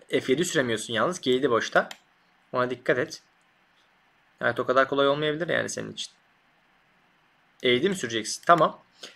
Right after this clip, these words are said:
Tamam, bu sıkıntı değil. Şimdi bir saniye. Vezir G dört alabiliyor muyuz? Vezir G dört alırsak F yedi süremiyorsun. G yedi boşta. Aa, sonra E altı sürüyorsun. Bunu alayım. Yine F altı. Tık tık oluyor. Ee,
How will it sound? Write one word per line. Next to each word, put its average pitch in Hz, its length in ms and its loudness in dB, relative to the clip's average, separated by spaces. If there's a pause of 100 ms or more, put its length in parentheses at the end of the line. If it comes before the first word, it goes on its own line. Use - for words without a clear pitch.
(100)
Tamam, 175 220 8
bu 160 60 -2
sıkıntı 196 360 -4
değil. 160 120 4
Şimdi 190 240 0
bir 208 40 -4
saniye. 131 280 6
Vezir 175 160 0
G 196 100 2
dört 196 160 4
alabiliyor 196 420 2
muyuz? 123 300 -4 (840)
Vezir 170 180 2
G 190 40 10
dört 190 100 6
alırsak 208 340 2
F 185 260 2
yedi 202 100 2
süremiyorsun. 185 480 0
G 180 80 2
yedi 185 200 4
boşta. 156 480 2
Aa, 139 180 8
sonra 160 220 2
E 143 100 8
altı 139 220 6
sürüyorsun. 117 460 -6 (380)
Bunu 208 200 4
alayım. 180 380 6
Yine 185 360 6
F - 120 4
altı. 135 260 4
Tık - 200 -10
tık - 160 -4
oluyor. 135 340 6 (1000)
Ee, 127 80 -4